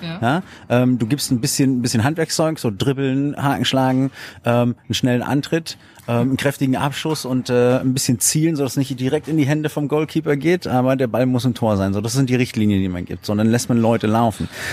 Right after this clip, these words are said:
Speaker 2: Ähm, das sind so, so, so, so Schranken,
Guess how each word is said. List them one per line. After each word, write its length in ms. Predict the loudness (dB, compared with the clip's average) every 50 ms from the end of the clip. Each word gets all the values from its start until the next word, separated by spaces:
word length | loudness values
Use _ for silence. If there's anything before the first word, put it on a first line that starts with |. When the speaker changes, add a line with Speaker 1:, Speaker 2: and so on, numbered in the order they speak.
| -10 -4 0
Speaker 2:
Ähm, 260 | 0 2 2 0 -2 -4 _ -20 -20 -20 _ _ _ _ _ _ _ _ _ _ _ _ _ _ -20 -20 -14 -4
das 100 | -2 0
sind 100 | 0 2
so, 140 | 0 0 -2 -4 -10 -20 -20 _ _ -18 -4
so, 200 | -2 -2 -2 -2 -4
so, 220 | -6 -6 -6 -6 -4
so 220 | -6 -6 -6 -6 -6 -10
Schranken, 640 | -6 -6 -2 0 2 0 0 0 0 0 0 0